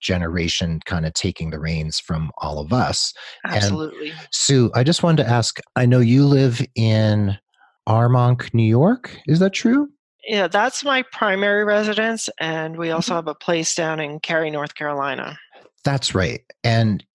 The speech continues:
Speaker 1: you work as, you are a certified advanced holistic nurse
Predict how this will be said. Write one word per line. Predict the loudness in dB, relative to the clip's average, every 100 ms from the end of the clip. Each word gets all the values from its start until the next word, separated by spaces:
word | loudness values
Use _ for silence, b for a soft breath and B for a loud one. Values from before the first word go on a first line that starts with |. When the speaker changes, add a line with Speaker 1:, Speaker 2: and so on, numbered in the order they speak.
| -6
Speaker 1:
you | 2 4 4 4 0 -4 _ -6
work | 2 4 4 2 -6 -2
as, | 0 0 2
you | 4 4
are | 4
a |
certified | 2 2 4 2 0 2 0 0
advanced | -4 -2 2 2 2 -2 -2
holistic | -2 0 0 -2 -6 -2
nurse | -2 0 -4